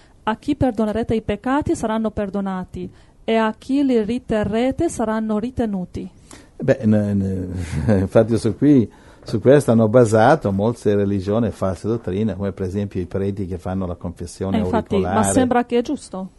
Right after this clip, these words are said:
Speaker 1: fare
Speaker 2: Eh.
Speaker 1: la confessione a un prete anche.
Speaker 2: E dove, dove è scritto questo?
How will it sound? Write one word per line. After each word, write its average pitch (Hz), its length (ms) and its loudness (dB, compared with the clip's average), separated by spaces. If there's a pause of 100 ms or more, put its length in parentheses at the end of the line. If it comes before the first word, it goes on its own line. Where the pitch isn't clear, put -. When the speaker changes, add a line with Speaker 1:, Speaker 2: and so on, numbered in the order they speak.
(220)
Speaker 1:
fare 220 240 -2
Speaker 2:
Eh. 214 40 0
Speaker 1:
la 220 100 0
confessione 220 540 -2
a 214 40 -2
un 220 80 -2
prete 220 300 -6
anche. 185 280 -10 (320)
Speaker 2:
E 104 140 -6
dove, 104 220 0
dove 98 160 -2
è 95 40 -4
scritto - 360 -12
questo? - 400 -20